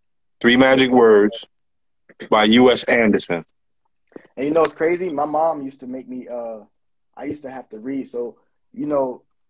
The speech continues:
Speaker 2: after school and stuff, like, I played sports and stuff since a kid, but
Speaker 1: Mm-hmm.
Speaker 2: my mom used to make me come home and do my homework and then read for an hour a day.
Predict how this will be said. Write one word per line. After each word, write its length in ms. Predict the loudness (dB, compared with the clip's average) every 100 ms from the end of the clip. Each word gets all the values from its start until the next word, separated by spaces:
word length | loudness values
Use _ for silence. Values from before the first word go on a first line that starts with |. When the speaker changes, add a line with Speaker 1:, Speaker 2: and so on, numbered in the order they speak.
| _ _ _
Speaker 2:
after 240 | -12 -12
school 340 | -14 -14 -10 -10
and 60 | -10
stuff, 120 | -10
like, 120 | -10
I 80 | -10
played 280 | -8 -10 -10
sports 340 | -10 -8 -8
and 80 | -14
stuff 220 | -16 -16 -16 _ _ _
since 220 | _ -20
a 60 | -20
kid, 340 | -16 -12 -10
but 60 | -6
Speaker 1:
Mm-hmm. 140 | -2 -2
Speaker 2:
my 100 | 0
mom 140 | -2 -4
used 140 | -8
to 40 | -10
make 160 | -12
me 100 | -12
come 180 | -14 -14
home 240 | -10 -10 -12
and 160 | -16 -20 _ _
do 100 | -6
my 160 | -4 -4
homework 420 | -4 -6 -6 -8
and 100 | -12
then 260 | -14 -14 -10
read 360 | -4 -4 -4 -10
for 140 | -12 -8
an 60 |
hour 340 | -6 -6 -6 -8
a 80 | -8
day. 280 | -8 -8